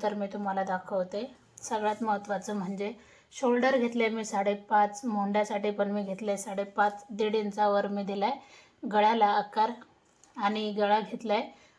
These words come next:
अ, जवळजवळ अडीच ते सव्वा दोन इंच बसतंय. दोन घ्या, सव्वा दोन घ्या किंवा अडीच घ्या. गळाची उंची घेतली मी साडेदहा इंच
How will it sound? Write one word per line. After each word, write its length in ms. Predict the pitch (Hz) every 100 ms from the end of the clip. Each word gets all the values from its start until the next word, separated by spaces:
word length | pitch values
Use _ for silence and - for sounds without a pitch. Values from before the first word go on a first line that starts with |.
| _ _ -
अ, 100 | 220
जवळजवळ 580 | 208 214 214 208 220 226
अडीच 680 | 247 226 220 220 202 220 214
ते 80 | 220
सव्वा 320 | 226 208 208
दोन 240 | 208 214
इंच 220 | 202 190
बसतंय. 480 | 196 196 196 233 262 - - _ _ _ _ -
दोन 400 | 269 214 214 233
घ्या, 220 | 220 220
सव्वा 260 | 196 226 226
दोन 220 | 233 240
घ्या 140 | 220
किंवा 240 | 220 233 226
अडीच 320 | 202 220 208
घ्या. 180 | 202 220 - - - _ - 214
गळाची 400 | 233 247 247 254
उंची 320 | 233 226 240
घेतली 300 | 220 226 220
मी 160 | 220
साडेदहा 600 | 208 214 208 202 214 190
इंच 320 | 214 190 185